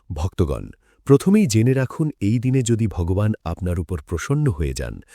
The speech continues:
তাহলে আপনার জীবনের আমূল পরিবর্তন হওয়া কেউ আটকাতে পারবে না। এমন মানুষ মৃত্যুর পর বৈকুণ্ঠ ধাম লাভ করেন। শাস্ত্র অনুযায়ী এই অতি পুণ্যময় ও মঙ্গলকারী দিনে কিছু কাজ করা সম্পূর্ণ নিষিদ্ধ।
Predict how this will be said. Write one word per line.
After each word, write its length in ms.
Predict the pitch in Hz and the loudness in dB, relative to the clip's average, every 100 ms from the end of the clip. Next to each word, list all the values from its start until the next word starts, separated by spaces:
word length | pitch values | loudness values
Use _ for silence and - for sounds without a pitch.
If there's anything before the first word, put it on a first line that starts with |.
| - - | -20 -10
তাহলে 280 | - 143 170 - | -4 2 2 2
আপনার 320 | 95 - 151 127 | -2 -2 0 0
জীবনের 420 | 90 101 120 135 - | 0 2 2 2 0
আমূল 320 | 90 104 147 165 | 0 4 6 4
পরিবর্তন 580 | 113 92 87 95 - 92 | 2 0 0 -2 -2 -2
হওয়া 260 | 78 85 92 | 0 -2 -2
কেউ 180 | - 185 127 | 2 2 2
আটকাতে 360 | - 101 101 | 0 -4 -2
পারবে 280 | 85 64 60 | -2 -4 -6
না। 120 | 52 - _ _ _ - - | -8 -12 _ _ _ -16 -4
এমন 280 | 82 78 73 | 0 0 0
মানুষ 320 | 67 76 87 - | 0 -2 -2 -2
মৃত্যুর 420 | 78 82 - 95 | -2 -2 -2 -2
পর 200 | - 110 110 | 0 0 0
বৈকুণ্ঠ 480 | 80 82 - 135 - | 0 -2 -2 -4 -2
ধাম 240 | 110 82 78 | -4 -2 -2
লাভ 200 | 67 69 - | -2 -4 -6
করেন। 280 | 67 62 50 - _ _ - - | -6 -6 -8 -16 _ _ -20 -16
শাস্ত্র 420 | - - 139 - - 190 | -6 0 0 0 2 4
অনুযায়ী 340 | 190 180 185 160 | 4 4 2 2
এই 140 | 135 139 - | 0 2 0
অতি 240 | 113 175 | 0 -2
পুণ্যময় 600 | - 113 117 123 123 127 - | 0 2 4 4 2 0 -2
ও 60 | 92 | 0
মঙ্গলকারী 680 | 82 87 90 92 95 92 | 2 2 2 0 0 0
দিনে 280 | 78 120 87 73 - - | 2 2 2 -2 -10 -8
কিছু 220 | - 151 170 | -4 -2 -2
কাজ 240 | 107 127 - | 0 -2 0
করা 240 | 147 143 - | 0 0 0
সম্পূর্ণ 500 | - 95 95 82 95 | 0 0 0 2 2
নিষিদ্ধ। 420 | 131 80 78 65 | 2 0 -4 -8